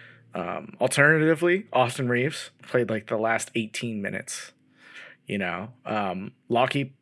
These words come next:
Lonnie played most of the fourth up until kind of the closing minutes and then came out. Um, but for Patrick Beverley, nonetheless. <laughs> And, uh,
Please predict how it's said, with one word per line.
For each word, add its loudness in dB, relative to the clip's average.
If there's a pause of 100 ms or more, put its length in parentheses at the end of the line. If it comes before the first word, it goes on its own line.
Lonnie 4
played 2
most 0
of 2
the 6
fourth 4
up 4
until 2
kind -2
of -4
the -2
closing -4
minutes -4
and -4
then -6
came -4
out. -6 (800)
Um, -4 (1120)
but 0 (120)
for 0
Patrick 0
Beverley, -2
nonetheless. -8
<laughs> -8 (1300)
And, 8
uh, 8